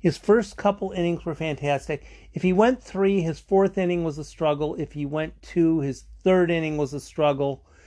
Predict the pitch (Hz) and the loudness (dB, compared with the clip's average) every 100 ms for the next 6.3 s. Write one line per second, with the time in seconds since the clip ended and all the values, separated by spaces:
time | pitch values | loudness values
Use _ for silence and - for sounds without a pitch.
0 | - - 214 240 269 262 233 202 180 180 | -20 0 4 8 8 6 4 6 8 6
1 | 185 175 160 151 147 143 139 139 139 151 | 4 2 4 4 4 2 0 -4 -8 -14
2 | - 147 139 135 127 127 123 123 - - | -6 0 2 2 0 -2 -4 -6 -10 -20
3 | _ _ 151 156 135 147 135 123 101 _ | _ _ 2 2 0 -4 0 -2 -2 _
4 | - - - _ - - 208 135 135 127 | -20 -20 -20 _ -20 -14 0 4 6 4
5 | - - 139 131 120 139 131 - 143 - | -6 -10 -6 -4 0 0 -2 -8 -8 -6
6 | 120 117 123 | -6 -6 -10